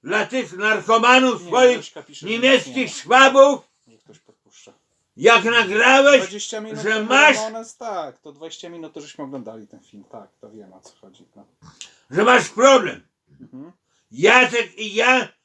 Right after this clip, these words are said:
Speaker 1: obiecaliśmy tobie pomóc. Jak przyjedziesz, masz pójść do psychologa, do psychiatry.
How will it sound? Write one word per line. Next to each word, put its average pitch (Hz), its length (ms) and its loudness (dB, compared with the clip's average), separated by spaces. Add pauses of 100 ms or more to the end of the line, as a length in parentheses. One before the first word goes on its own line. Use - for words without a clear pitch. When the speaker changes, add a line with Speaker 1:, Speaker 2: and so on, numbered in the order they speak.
(180)
Speaker 1:
obiecaliśmy 214 840 -4
tobie 240 260 -4
pomóc. 220 460 -4 (1200)
Jak 196 240 0
przyjedziesz, 247 720 2 (460)
masz 233 360 -4
pójść 240 300 -6
do 233 160 -2
psychologa, 220 680 0
do 185 140 -10
psychiatry. 180 720 -2